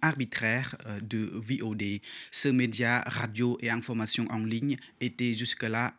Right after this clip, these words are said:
un des derniers médias indépendants rescapés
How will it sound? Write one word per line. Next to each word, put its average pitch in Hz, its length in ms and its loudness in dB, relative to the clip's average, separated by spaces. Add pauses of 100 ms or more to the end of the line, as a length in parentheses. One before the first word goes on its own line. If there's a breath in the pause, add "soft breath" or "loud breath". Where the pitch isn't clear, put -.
(120)
un 147 280 4
des 120 200 0
derniers 139 440 4
médias 123 520 2
indépendants 113 680 -2
rescapés 131 800 0